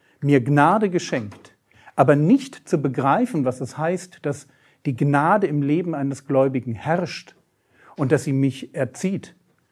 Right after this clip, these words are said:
und dass sie mich verändern will, dass sie quasi an die Stelle treten will der Sünde. Wo vorher Sünde herrschte, herrscht jetzt die Gnade. Um das zu verstehen, als eine Auswirkung des Evangeliums, braucht es tatsächlich Lehrer.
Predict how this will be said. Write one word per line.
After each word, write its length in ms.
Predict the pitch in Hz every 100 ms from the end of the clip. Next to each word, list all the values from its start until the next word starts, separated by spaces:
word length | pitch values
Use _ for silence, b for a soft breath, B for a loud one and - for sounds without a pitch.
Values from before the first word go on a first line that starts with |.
| b b
und 100 | 151
dass 120 | 143
sie 80 | 147
mich 200 | 139 131
verändern 540 | - 147 143 175 170 139
will, 140 | 127
dass 100 | 139
sie 80 | 139
quasi 320 | 170 160 160
an 100 | 147
die 120 | 143
Stelle 420 | - - 185 214
treten 380 | 214 165 165 156
will 140 | 143 135
der 140 | 123
Sünde. 400 | 123 180 180 98
Wo 80 | 135
vorher 340 | - 190 175 143
Sünde 340 | 165 233 226
herrschte, 440 | 165 170 190 180
herrscht 260 | 151 156 -
jetzt 300 | 151 151 -
die 60 | 139
Gnade. 400 | 147 156 - - _ B B B B B B B - B B B B B -
Um 160 | 175 175
das 300 | 190 - -
zu 100 | 247
verstehen, 680 | 214 190 - 185 135 147 - _ _ _ _ _ - _ _
als 160 | - 151
eine 240 | 151 160
Auswirkung 680 | 147 240 - 185 175 165 147
des 120 | 135
Evangeliums, 920 | 143 147 131 135 156 123 127 147 - b b b b b b
braucht 760 | 127 131 151 285 294 - - -
es 280 | 165 - -
tatsächlich 640 | 147 - 147 139 143 127
Lehrer. 400 | 131 147 117